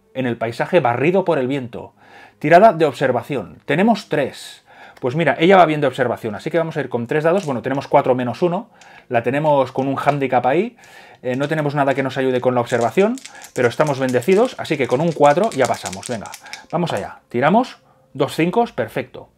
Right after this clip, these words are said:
Encuentras al hombre dentro de una cueva. Lo, lo hemos seguido ahí por las afueras del Cairo y hemos llegado a una, a una cueva, tío. Examinando un mural. Crees reconocer a Abdul Al-Zaret y la ciudad sin nombre.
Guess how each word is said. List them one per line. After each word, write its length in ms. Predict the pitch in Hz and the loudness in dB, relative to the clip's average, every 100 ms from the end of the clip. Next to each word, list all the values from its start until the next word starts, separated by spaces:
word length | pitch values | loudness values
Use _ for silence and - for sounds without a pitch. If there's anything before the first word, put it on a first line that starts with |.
| _ - - - | _ -20 -20 -6
Encuentras 440 | 131 147 220 214 196 | -2 4 4 4 2
al 100 | 175 | 4
hombre 220 | 196 190 | 6 4
dentro 300 | 165 180 165 | 2 2 0
de 60 | |
una 180 | 151 135 | 0 -2
cueva. 480 | 120 131 87 - - - | -2 -4 -6 -14 -20 -20
Lo, 120 | 80 | -18
lo 240 | 71 - | -18 -14
hemos 180 | 113 131 | -14 -12
seguido 240 | 131 120 | -10 -8
ahí 180 | 113 123 | -8 -8
por 320 | 120 110 104 98 - 113 | -8 -8 -8 -12 -18 -14
las 180 | 107 | -10
afueras 300 | 120 135 135 | -8 -6 -6
del 160 | 123 110 | -6 -4
Cairo 280 | 139 165 190 | -2 0 0
y 60 | |
hemos 160 | 127 127 | -2 -2
llegado 180 | 127 135 | 0 0
a 20 | |
una, 200 | 127 98 - | 0 -6 -8
a 120 | 110 | -6
una 180 | 120 107 | -4 -6
cueva, 260 | 107 123 | -6 -8
tío. 240 | 120 110 98 _ - - - - - | -10 -12 -16 _ -20 -20 -20 -12 -8
Examinando 760 | 131 - 135 147 185 220 233 - | -4 -2 -2 2 2 0 -2 -2
un 200 | 180 175 | 0 0
mural. 480 | 120 117 95 - - _ - - - | 0 -2 -6 -12 -20 _ -20 -20 0
Crees 300 | 165 196 - | 4 4 2
reconocer 560 | 160 165 147 147 175 190 | -2 0 2 2 4 6
a 40 | |
Abdul 260 | 143 147 180 | 6 6 6
Al-Zaret 500 | 151 - 127 196 - | 6 4 2 2 -2
y 80 | 147 | -2
la 100 | 135 | -2
ciudad 280 | 131 135 196 | 0 0 0
sin 220 | - 175 | -2 -4
nombre. 460 | 160 127 104 92 - | -2 -4 -6 -10 -14